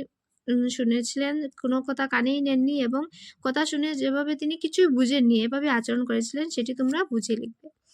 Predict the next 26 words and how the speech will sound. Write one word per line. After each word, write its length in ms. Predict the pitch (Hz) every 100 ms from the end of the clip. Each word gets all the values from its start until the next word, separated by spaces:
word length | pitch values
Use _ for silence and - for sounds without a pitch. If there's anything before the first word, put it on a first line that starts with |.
| - - _ 247
দীর্ঘ 220 | 294 285 381 403 349
উত্তরের 420 | 285 - 302 320
প্রশ্নের 340 | 302 302 311
মধ্যে 200 | 311 294
আছে 220 | 302 294 302
কি? 200 | - 359 440 _ _ -
অভিসারের 420 | 254 320 370 370
পূর্ব 220 | 311 277 320
প্রস্তুতি 460 | 302 277 302 285 320
পদটির 440 | 262 240 - 320
সারমর্ম 480 | 302 233 226 226 247
তৈরি 220 | 294 233 214
করো। 200 | 214 214
যে 180 | 214 269
অভিসারের 400 | 285 247 254 285
পূর্ব 180 | 262 240 269
প্রস্তুতি 340 | 277 277 277
কেন 220 | 269 226 240 302
লেখা 300 | 285 269 285
হয়েছে, 340 | 262 254 254 294 311 - - - -
কেন 340 | 269 254 285
কি 200 | 302 - 330
হয়েছে 480 | 302 262 240 254 285
পাঠের 340 | 254 233 269
মধ্যে 240 | 262 254 277
সব 220 | 269